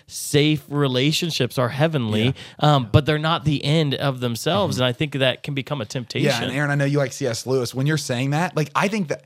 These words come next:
Speaker 2: what you just laid out, isn't it so funny that it can
Speaker 1: Mm.
Speaker 2: look like it's heavenly, but C S Lewis would say it's the antithesis. Like,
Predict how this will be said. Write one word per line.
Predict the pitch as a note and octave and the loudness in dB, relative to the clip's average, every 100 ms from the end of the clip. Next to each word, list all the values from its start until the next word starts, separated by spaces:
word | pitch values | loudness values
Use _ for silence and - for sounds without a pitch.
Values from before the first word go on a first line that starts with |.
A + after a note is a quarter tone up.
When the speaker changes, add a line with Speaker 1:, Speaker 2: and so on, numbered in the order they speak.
| _ _ _ | _ _ _
Speaker 2:
what | - F3 E3 | 0 0 2
you | G3 | 0
just | G3+ D#3 | 0 0
laid | D#3+ | 0
out, | A#2 C3 F3+ - | 0 0 -2 -4
isn't | - F3 A3 | -4 -2 -2
it | - | -2
so | - F3+ | 0 0
funny | - E3+ F3 | 0 -2 -2
that | C3 B2 | -2 -2
it | C3+ | -2
can | D3+ C3 | -2 -2
Speaker 1:
Mm. | A#2+ | 0
Speaker 2:
look | D#3+ A#3 - | 0 -2 -4
like | A2+ G#2 G2+ - _ _ _ | -4 -4 -8 -14 _ _ _
it's | C3 - | -4 -2
heavenly, | C3+ A2 G#2+ G#2+ B2 _ _ _ | -2 -2 -4 -6 -10 _ _ _
but | C#3 F3+ - _ _ - | 0 0 0 _ _ -14
C | - A3+ | -2 0
S | G#3 | 0
Lewis | D#3 G3 G3+ | 0 0 0
would | D#3 | -2
say | E3+ | -2
it's | D3 | -2
the | - C#3 | -4 -6
antithesis. | D3+ C#3+ - B3 G3+ - - - - - - | -4 -4 -4 -4 -4 -6 -8 -12 -20 -18 -2
Like, | F#3+ D3 | 0 0